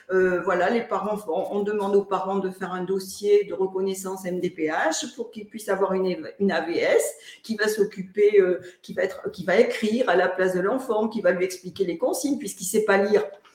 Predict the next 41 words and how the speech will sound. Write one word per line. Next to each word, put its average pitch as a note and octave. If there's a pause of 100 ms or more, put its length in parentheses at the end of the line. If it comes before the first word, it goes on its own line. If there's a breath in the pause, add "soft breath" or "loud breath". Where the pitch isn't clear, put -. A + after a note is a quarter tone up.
(180 soft breath)
Donc, F#3
euh, - (540 loud breath)
euh, - (380)
j'ai, A#3
je A#3
me A#3
suis A#3
occupée G#3+
l'an G3
dernier, G3
j'ai F#3+
accompagné G3+
une F#3+
maman F3+ (300 soft breath)
dont, G#3+
euh, G3+
le G3+
garçon G3
avait F#3
treize G#3+
ans, - (560)
il G3+
est, A3
il G3+
se G#3+
trouvait G#3+
en F3+
cinquième A3
secpa -
sans B3+
savoir A3+
lire B3+
ni A#3
écrire. G3+ (120)
Il F#3
savait G#3
lire G#3+
que -
des A#3
syllabes G#3
simples. F3